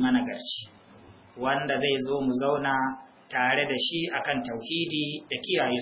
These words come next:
sunna ta Annabi Muhammad sallallahu alaihi wasallam. Ko da ba zai yi ba, ya zama na ba zai hana masu yi ba.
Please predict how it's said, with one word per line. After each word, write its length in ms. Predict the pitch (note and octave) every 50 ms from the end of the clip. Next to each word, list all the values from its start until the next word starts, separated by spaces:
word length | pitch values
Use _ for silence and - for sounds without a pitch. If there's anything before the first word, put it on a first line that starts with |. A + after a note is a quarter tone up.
| B2
sunna 400 | - D3+ D3 D3 D3 C#3 C3+ C3+
ta 140 | - - -
Annabi 320 | - C3 B2 B2+ B2 A#2+ A#2
Muhammad 400 | A2+ A2+ - C#3 D3 D3 - -
sallallahu 600 | - - B2+ B2 A#2 A2+ A2 A2 A#2 A#2+ A#2+ A#2+ A2+ G#2
alaihi 220 | G#2 A2+ A2+ A2 G#2
wasallam. 460 | - - - B2 A#2+ A#2+ A2 - - - - - - - - - - - - - - -
Ko 300 | - - F#3 G#3 G#3 A3
da 200 | G3 F#3+ D#3+ D3
ba 240 | D3 C#3+ C3+ C3 C3
zai 140 | B2 D#3 D3+
yi 240 | C#3 C3 B2+ B2+ B2
ba, 160 | B2 B2 B2 B2 B2 - - - - - -
ya 140 | C3+ C3+
zama 200 | C3+ D3 D3+ D#3+
na 140 | D#3 C3+ B2+
ba 80 | C3+ C3+
zai 140 | D#3 E3 C#3+
hana 220 | C3 C#3+ C#3 B2+ A#2+
masu 320 | B2+ B2+ A#2+ - - A#2+
yi 160 | A#2 A2+ A2
ba. 100 | - -